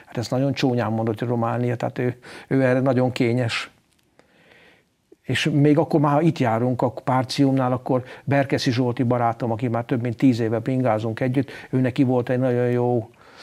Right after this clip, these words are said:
mondása tulajdonképpen, hogy ha átlépi a, tehát ha ő a Párciumból, Szatmár Németiből eljön ide hozzánk bringázni, hogy ha átlépem a határt, akkor otthonról hazamegyek.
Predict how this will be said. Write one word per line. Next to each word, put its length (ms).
mondása 560
tulajdonképpen, 640
hogy 100
ha 140
átlépi 560
a, 140
tehát 240
ha 60
ő 40
a 40
Párciumból, 600
Szatmár 380
Németiből 640
eljön 320
ide 180
hozzánk 400
bringázni, 600
hogy 120
ha 100
átlépem 500
a 40
határt, 480
akkor 220
otthonról 500
hazamegyek. 680